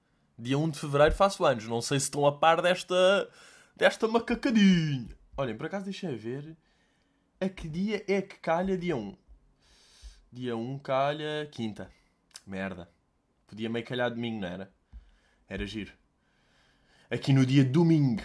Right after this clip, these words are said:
Mas, já, quando um gajo faz, quando um gajo tem vinte e três anos, e no fundo já, pá, aí desde os vinte e um, que é assim, começa, tipo, a curtir estar com os pais.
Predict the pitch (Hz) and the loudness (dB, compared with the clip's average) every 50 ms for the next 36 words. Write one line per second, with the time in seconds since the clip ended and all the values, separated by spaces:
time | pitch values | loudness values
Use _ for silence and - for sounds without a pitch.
0 | - - 127 143 147 185 165 139 - 170 180 196 196 185 139 117 - - - 151 | -4 0 2 4 8 8 8 8 8 4 4 6 8 8 6 6 6 4 6 6
1 | 131 107 101 - - - _ _ _ _ _ _ _ _ _ _ _ - - - | 6 6 6 0 -6 -14 _ _ _ _ _ _ _ _ _ _ _ -20 -12 -6
2 | 139 156 147 127 113 - 127 123 120 147 147 143 131 135 131 120 113 113 - - | -2 2 4 4 4 4 2 2 2 2 2 2 2 4 4 4 4 2 0 0
3 | - - 190 185 147 117 - 143 160 160 - 123 107 95 - 110 110 113 120 120 | 0 4 6 6 6 4 4 4 6 6 6 6 6 6 6 6 6 6 4 2
4 | 117 120 110 107 123 123 110 98 113 110 98 92 - 104 98 95 95 - 101 95 | 2 0 -2 0 0 0 0 0 0 0 -2 -2 0 0 0 0 0 0 -4 -4
5 | 95 98 - _ - - - - - - - - _ - - 160 165 175 170 - | -4 -6 -8 _ -20 -20 -20 -20 -20 -20 -20 -20 _ -2 4 8 10 10 10 10
6 | 185 175 - - 180 - 170 165 - - - - - - 175 - - 180 170 - | 6 0 0 0 2 4 4 4 4 2 4 10 12 12 12 12 10 10 4 4
7 | 180 170 - - - 156 143 135 | 0 -4 -4 -2 -2 -2 -2 -2